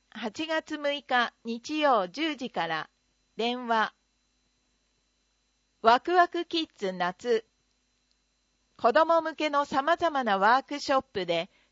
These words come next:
工作などの手作り体験ができます。浴衣で来場した小学生以下の人には、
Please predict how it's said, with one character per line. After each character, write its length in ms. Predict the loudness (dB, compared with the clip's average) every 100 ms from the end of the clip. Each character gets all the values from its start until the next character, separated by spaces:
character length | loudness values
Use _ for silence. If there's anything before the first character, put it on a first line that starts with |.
| 0
工 200 | 2 2
作 320 | -2 -6 -6
な 200 | -2 0
ど 180 | 0 0
の 160 | -4
手 180 | -4 -4
作 280 | -4 -6 -4
り 120 | -2
体 300 | 0 -2 0
験 260 | -2 -4 -4
が 140 | -6
で 140 | -6
き 160 | -8 -8
ま 240 | -4 -6
す。 180 | -8 _ _ _ _ _ _ _ _ _ _
浴 300 | 0 2 4
衣 140 | 2 2
で 160 | 4
来 240 | 6 4 4
場 200 | 2 2
し 100 | 0
た 160 | -2
小 260 | 0 0 0
学 240 | 0 -8
生 300 | -6 -4 -2
以 60 | -2
下 140 | -2
の 140 | 0 -2
人 260 | -4 -4
に 160 | -4 -2
は、 240 | -2 -2